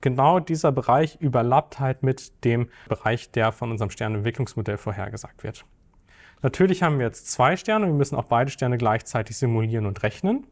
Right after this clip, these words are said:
Und deswegen haben wir auch den Sternentwicklungstrack von dem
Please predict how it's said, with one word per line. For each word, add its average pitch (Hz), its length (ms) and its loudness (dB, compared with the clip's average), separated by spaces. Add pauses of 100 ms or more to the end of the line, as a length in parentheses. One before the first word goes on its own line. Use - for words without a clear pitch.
(720)
Und 120 120 -2
deswegen 160 340 2
haben 160 160 2
wir 160 140 0
auch 156 200 0 (360)
den 123 80 2
Sternentwicklungstrack 143 1080 0
von 123 220 0
dem 123 160 0